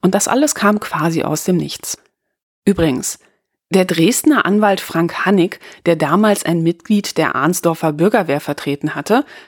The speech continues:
vertritt jetzt auch den mutmaßlichen Mörder von Walter Lübcke.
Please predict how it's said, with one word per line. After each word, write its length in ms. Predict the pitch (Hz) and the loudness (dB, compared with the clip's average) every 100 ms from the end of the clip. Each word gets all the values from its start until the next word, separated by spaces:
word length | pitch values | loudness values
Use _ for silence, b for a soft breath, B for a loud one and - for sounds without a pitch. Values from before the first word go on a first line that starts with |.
| B | B
vertritt 400 | - 220 254 254 | -4 0 -2 0
jetzt 320 | 220 247 - | 0 0 -4
auch 200 | 226 226 | -4 -2
den 200 | 202 196 | 0 0
mutmaßlichen 800 | 160 156 156 156 - 165 170 160 | 0 0 -2 -2 -2 -4 -4 -4
Mörder 460 | 147 127 139 151 147 | -4 -4 -4 -4 -4
von 260 | - 196 | -4 -2
Walter 380 | 147 131 165 185 - | -2 -4 -6 -6 -4
Lübcke. 520 | 151 - - 120 | -4 -4 -12 -14